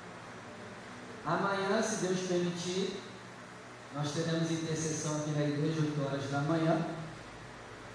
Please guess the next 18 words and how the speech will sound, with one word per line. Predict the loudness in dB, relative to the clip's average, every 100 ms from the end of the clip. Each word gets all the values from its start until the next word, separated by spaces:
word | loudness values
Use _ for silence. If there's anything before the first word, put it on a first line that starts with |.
| -12 -12 -12 -10 -10 -10 -12 -12 0
Depois, | 6 6 8 8 8 6
se | 2 2
não | 2 2 2
tiver | 0 2 4 4
chovendo, | 2 0 4 6 6 6 4 4 2 -2 -6 -8 -10 -10 -8 -8 -2
indo | 2 6
ao | 6
monte, | 6 6 6 4 0 -4 -6 -8 -8 -10 -10 -10 -10 -10 -12 -12 -4
e | 2
no | 6 6
caminho | 6 6 6 6 4
vamos | 4 2 4 4
evangelizando. | 2 4 4 4 4 2 4 6 6 2 0 -6 -10 -12 -12 -8
Nós | -2 2
vamos | 4 4
apresentar | 2 2 2 2 4 4
os | 4
seus | 4 2